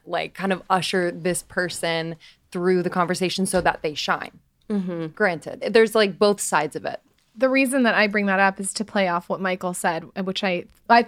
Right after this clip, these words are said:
Speaker 3: I figured you guys would answer the way I thought you guys did, which is you have to have boundaries. How do you guys have those boundaries? I know you, I, I feel like just your energy is like, you do have the boundaries in place.
Speaker 2: Mm.
Speaker 1: Mm.
Speaker 2: That's so interesting,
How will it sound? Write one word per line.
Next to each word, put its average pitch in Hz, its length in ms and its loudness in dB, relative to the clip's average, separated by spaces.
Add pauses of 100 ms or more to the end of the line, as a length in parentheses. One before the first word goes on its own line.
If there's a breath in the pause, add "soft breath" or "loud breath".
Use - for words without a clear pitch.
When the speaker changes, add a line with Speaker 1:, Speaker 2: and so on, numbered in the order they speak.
Speaker 3:
I 240 80 4
figured 277 240 4
you 233 80 -2
guys 226 140 4
would 220 100 -2
answer 202 240 -2
the 190 100 -6
way 180 140 -2
I 185 40 -4
thought 196 220 2
you 180 60 -2
guys 170 200 -8
did, 185 140 -4
which 190 180 -6
is 196 160 -4 (480)
you 226 480 0 (120)
have 247 340 4
to 277 80 -4
have 196 400 -2
boundaries. - 720 -8 (640)
How 226 100 2
do 269 60 2
you 277 140 0
guys 247 240 2
have 190 300 2
those 165 200 -6
boundaries? 160 380 -4
I 208 100 2
know 214 160 2
you, 240 260 2
I, - 160 -2
I 226 120 4
feel 277 200 2
like 285 240 2
just 220 240 -2
your 220 140 -2
energy 214 480 0
is 202 160 0
like, 180 240 2
you 190 260 -2
do 190 320 4
have 185 240 -4
the 196 80 -8
boundaries 143 440 -4
in - 100 -14
place. - 420 -14
Speaker 2:
Mm. 233 640 0
Speaker 1:
Mm. 190 240 -12 (140)
Speaker 2:
That's 254 240 0
so 254 180 6
interesting, 254 640 0